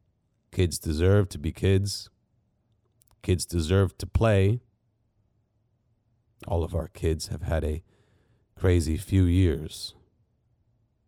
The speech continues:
end quote. The Sinclair family has received about three thousand dollars on the give butter dot com fundraising page. To make a donation toward the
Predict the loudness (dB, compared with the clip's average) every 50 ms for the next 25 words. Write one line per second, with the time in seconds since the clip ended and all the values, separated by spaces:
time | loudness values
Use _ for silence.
0 | -16 -14 -14 -14 -8 -4 -2 -2 -2 -4 -8 -20 -20 _ _ _ _ _ _ _
1 | _ _ _ _ _ _ _ _ _ _ _ _ _ _ _ _ _ _ _ _
2 | _ _ _ 0 2 2 2 4 2 2 0 2 2 4 4 4 2 2 2 2
3 | 4 4 4 4 4 4 2 0 -2 -8 _ _ _ _ _ _ _ _ _ _
4 | _ _ _ _ _ 0 2 2 4 4 2 2 2 2 2 4 4 4 2 0
5 | -2 2 4 4 2 2 0 -2 0 2 2 4 2 0 0 0 2 4 4 4
6 | 4 2 2 2 4 4 4 6 6 4 2 0 -2 -6 -10 -10 -12 -16 _ _
7 | _ _ _ _ _ _ -2 0 2 2 2 2 2 2 2 2 4 2 0 -2
8 | -4 -6 -2 2 2 4 4 4 2 2 0 -4 -4 0 2 2 2 0 -2 -6
9 | -2 2 4 4 6 6 6 4 2 0 _ _ _ _ _ _ _ _ _ _
10 | _ -10 0 2 4 4 6 4 4 4 4 4 4 2 2 0 0 2 2 2
11 | 0 -2 -8 -14 -14 -16 -16 -18 _ _ _ _ _ _ _ _ _ _ _ _
12 | _ _ _ _ _ _ _ _ _ _ _ _ _ _ _ _ -4 0 0 0
13 | 2 0 2 4 4 4 6 4 4 2 2 0 0 0 0 0 2 2 4 4
14 | 4 4 2 2 4 4 2 2